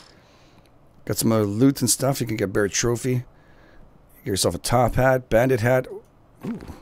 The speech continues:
There we go. Let's change our hat. No longer sheriff. Got yourself a bandit. We're evil.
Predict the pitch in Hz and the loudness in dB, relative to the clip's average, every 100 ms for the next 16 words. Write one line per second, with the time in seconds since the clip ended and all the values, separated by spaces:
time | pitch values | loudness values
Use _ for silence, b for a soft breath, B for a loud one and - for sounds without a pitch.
0 | - - b b b b b - 92 90 | -20 -20 b b b b b -8 -6 -4
1 | 117 - - - _ _ - - - - | -6 -10 -20 -20 _ _ -20 -12 -6 -4
2 | 110 87 87 90 - - - - - - | -2 -2 -2 -4 -8 -20 -20 -20 -20 -16
3 | - 127 107 95 87 - 92 - - - | -4 0 0 0 -2 -2 -4 -6 -10 -20
4 | - - - - - _ _ - - 120 | -20 -20 -20 -20 -20 _ _ -20 -6 -2
5 | 98 107 85 110 110 107 - - _ _ | 0 0 -2 -2 -2 -4 -14 -20 _ _
6 | _ - - - - - - - b b | _ -20 -20 -20 -20 -20 -20 -20 b b
7 | b - - - 117 117 98 | b -20 -20 -6 -2 -2 -2